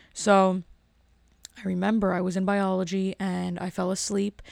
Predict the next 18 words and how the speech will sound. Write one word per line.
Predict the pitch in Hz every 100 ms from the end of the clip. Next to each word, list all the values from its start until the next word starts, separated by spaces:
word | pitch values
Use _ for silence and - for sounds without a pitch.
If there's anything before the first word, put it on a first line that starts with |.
| -
and | - 196
I |
had | 190
one | 190 196
of |
those | 185 170
dre-, | 180 185
those | 185 190 170
dreams | 202 208 185
where |
you're | 180 175
falling | 185 185 175
off | 175
a | -
cliff. | - 202 247 - - - -
So | - 196 180 180 -
I | 180 180 180
screamed | 185 - 214 214 196 190